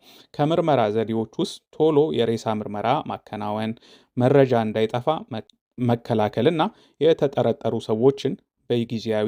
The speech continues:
ማቆያ ማኖር፣ ቴምፖራሪ ዲቴንሽን ይገኙበታል። መረጃ የሚሰበሰበው ህጋዊ ስርዓትን ጠብቆ ሲሆን ብዙ ጊዜ ምርመራ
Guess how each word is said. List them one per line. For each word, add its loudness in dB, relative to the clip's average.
ማቆያ -2
ማኖር፣ -8
ቴምፖራሪ -2
ዲቴንሽን -8
ይገኙበታል። -2
መረጃ 6
የሚሰበሰበው -2
ህጋዊ 0
ስርዓትን -6
ጠብቆ -10
ሲሆን 0
ብዙ 0
ጊዜ -2
ምርመራ -2